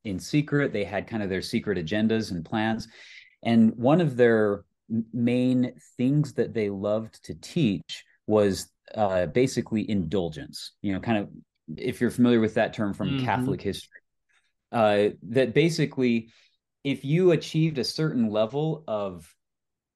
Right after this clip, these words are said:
Speaker 1: uh, you know, advancement within the priesthood or whatever, that you kind of were exempted from lesser grievances and, and offenses.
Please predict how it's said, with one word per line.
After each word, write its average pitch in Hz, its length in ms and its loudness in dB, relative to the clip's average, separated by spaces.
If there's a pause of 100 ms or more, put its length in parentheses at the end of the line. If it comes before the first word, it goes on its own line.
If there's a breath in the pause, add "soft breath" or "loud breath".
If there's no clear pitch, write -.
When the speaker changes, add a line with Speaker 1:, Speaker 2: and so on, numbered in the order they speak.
(480)
Speaker 1:
uh, 104 340 2
you 110 140 0
know, 95 320 -4
advancement 101 640 0
within 107 320 -2
the 87 40 -4
priesthood 117 540 -2
or 113 100 2
whatever, 104 520 -2 (420 soft breath)
that 117 320 4
you 123 140 2
kind 139 320 2
of 110 280 0 (300)
were 120 180 0
exempted 101 720 -2 (300)
from 98 340 0
lesser 101 600 -2
grievances 92 600 0
and, 92 140 -2
and 95 100 -2
offenses. 92 540 -4